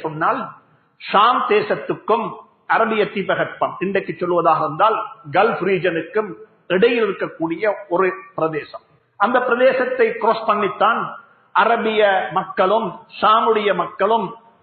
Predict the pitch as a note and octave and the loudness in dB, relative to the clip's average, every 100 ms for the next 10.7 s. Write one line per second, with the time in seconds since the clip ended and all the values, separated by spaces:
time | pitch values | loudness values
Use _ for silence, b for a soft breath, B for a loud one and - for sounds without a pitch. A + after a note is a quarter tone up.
0 | _ D#3+ F#3+ G#3 G#3 G3+ F3 F3+ - F#3 | _ 0 2 4 4 4 2 -4 -2 0
1 | F#3 F3+ - F#3 F#3 F#3 F3 E3 - D#3 | 0 -2 -2 0 0 0 -4 -4 0 0
2 | D#3 G#3 D#3 - _ _ E3 G3+ A3 G#3+ | 0 -4 -8 -14 _ _ 2 4 6 4
3 | G3+ F#3 F#3 F3+ - - A3 - G#3 G3+ | 4 2 -2 -4 -4 0 0 0 -2 -2
4 | F#3 E3+ F#3 E3 F3+ F3+ F3 E3 E3+ F#3+ | -2 2 2 2 -2 -2 -4 -4 -4 -2
5 | F#3+ A3 G#3+ G#3+ F3 F#3+ F#3+ F#3 F#3+ - | 2 2 0 0 -2 0 0 0 -2 -2
6 | F3 D3 D#3+ - _ _ - A3 B3 C#4+ | -2 -4 -8 -16 _ _ -2 2 2 4
7 | D#4 C#4 - A3+ C4+ C4 - A3 B3 A3 | 4 2 0 -2 0 -2 -2 2 4 4
8 | G3 B3+ G#3 C#3+ - - - A3 G#3+ B3+ | 2 2 0 -4 -12 -10 -2 0 2 2
9 | B3 F#3+ G3 - A#3 A#3 G#3+ - F#3 A3 | 2 2 0 2 2 2 0 0 0 2
10 | A3 E3 F#3+ F#3 A2+ G#2+ | 0 0 -2 0 -2 -4